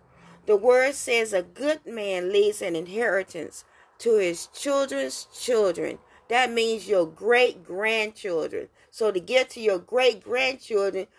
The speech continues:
you leave it for your children and your children's children. But the sinner's wealth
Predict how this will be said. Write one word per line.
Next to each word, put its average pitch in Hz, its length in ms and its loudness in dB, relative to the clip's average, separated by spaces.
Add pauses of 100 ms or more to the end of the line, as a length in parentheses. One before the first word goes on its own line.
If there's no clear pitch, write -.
(120)
you 214 160 -6
leave 247 240 -4
it 233 120 -6
for 226 220 2
your 240 340 2
children 208 580 -2 (320)
and 220 260 -2
your 214 280 2
children's 240 680 -4
children. 151 520 -2 (760)
But 214 360 2
the 190 120 -4
sinner's 294 580 0
wealth 247 520 0